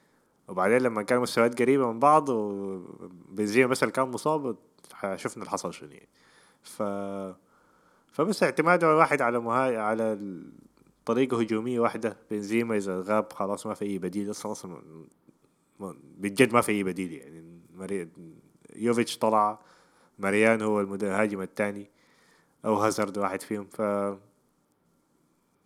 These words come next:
من ناحية التشكيلة، أنا شايف التشكيلة كويسة ممكن تغطيها، لكن هو حيقعد استعمال التشكيلة ما شايفه كويس، ولا، ولا أسلوب اللعب ما حيتغير من السنة اللي فاتت دي. ولا عارفين إنه يعني من جوارديولا وكلوب إنه لازم تغير أسلوب لعبك كل سنة يعني، عشان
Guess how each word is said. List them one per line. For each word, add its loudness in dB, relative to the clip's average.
من 0
ناحية 8
التشكيلة، 4
أنا 0
شايف 6
التشكيلة 0
كويسة 2
ممكن -2
تغطيها، 0
لكن -2
هو -2
حيقعد 0
استعمال 4
التشكيلة -2
ما -6
شايفه -6
كويس، -8
ولا، -12
ولا -8
أسلوب -6
اللعب -4
ما -4
حيتغير -8
من -16
السنة -14
اللي -18
فاتت -18
دي. -20
ولا 0
عارفين 8
إنه -4
يعني 0
من -4
جوارديولا 2
وكلوب 0
إنه -2
لازم -2
تغير -4
أسلوب -10
لعبك -4
كل -6
سنة -12
يعني، -20
عشان -20